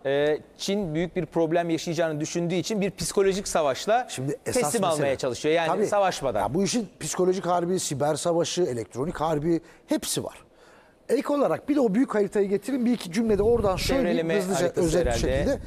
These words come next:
Speaker 2: O hani Amerika'nın dedik ya, aslında buna kuşatma
Speaker 1: Çin
Speaker 2: haritası
Speaker 1: çevreleme.
Speaker 2: demek daha mantıklı olur diye.
Speaker 1: Buyurun.
Speaker 2: Şöyle, şimdi Amerika yıllardır uyguladığı politika. Dedik ya hani kuşatmayı yapar hedef ülkeleri.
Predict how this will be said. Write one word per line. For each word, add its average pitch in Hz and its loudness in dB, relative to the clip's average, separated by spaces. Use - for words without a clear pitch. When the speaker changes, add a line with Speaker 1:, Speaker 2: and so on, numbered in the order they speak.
Speaker 2:
O 202 4
hani 214 0
Amerika'nın 214 0
dedik 240 -2
ya, 143 0
aslında 175 0
buna 202 2
kuşatma 214 -2
Speaker 1:
Çin 190 0
Speaker 2:
haritası 175 -2
Speaker 1:
çevreleme. 160 0
Speaker 2:
demek - -4
daha 185 0
mantıklı 156 -4
olur 147 0
diye. 262 0
Speaker 1:
Buyurun. 147 -2
Speaker 2:
Şöyle, 269 0
şimdi 233 -8
Amerika 214 0
yıllardır 226 0
uyguladığı 190 0
politika. 147 -4
Dedik 240 -2
ya 147 0
hani 165 -4
kuşatmayı 185 -2
yapar 110 -4
hedef 135 -4
ülkeleri. 131 -4